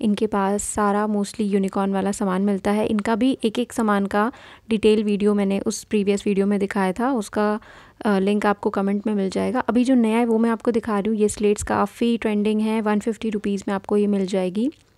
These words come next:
अंदर इसमें घड़ी वाले सेल लगते हैं, दो छोटे-छोटे, जो हमारी रिस्ट वॉच में लगते हैं। और ये वन ट्वेंटी रुपीज़ की बॉटल है, ग्लास बॉटल। और ये देखो भाई, मैंने कितने ज़मानों बाद इस तरीके की क्यूट बॉटल देखी है, कवर वाली, साढ़े तीन सौ रुपये की रेंज में है ये।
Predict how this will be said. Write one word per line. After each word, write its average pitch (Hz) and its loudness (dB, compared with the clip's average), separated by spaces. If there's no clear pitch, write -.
अंदर 208 2
इसमें 214 -2
घड़ी 208 2
वाले 220 4
सेल 220 2
लगते 220 0
हैं, 294 0
दो 214 4
छोटे-छोटे, 190 -2
जो 202 0
हमारी 208 2
रिस्ट 202 0
वॉच 185 -4
में 202 0
लगते 185 -4
हैं। 294 -2
और 196 2
ये 233 4
वन 226 2
ट्वेंटी 240 2
रुपीज़ 214 -2
की - -6
बॉटल 196 -2
है, 269 0
ग्लास 196 0
बॉटल। 226 0
और 208 2
ये 208 2
देखो 190 0
भाई, 208 0
मैंने 220 -2
कितने 277 -2
ज़मानों 220 0
बाद 247 0
इस 240 -4
तरीके 220 -2
की 233 -4
क्यूट 233 -2
बॉटल 208 0
देखी 220 2
है, 240 0
कवर 214 0
वाली, 214 0
साढ़े 220 0
तीन 240 0
सौ 269 0
रुपये 226 0
की 220 -4
रेंज 202 -2
में 214 -2
है 196 -2
ये। 262 -2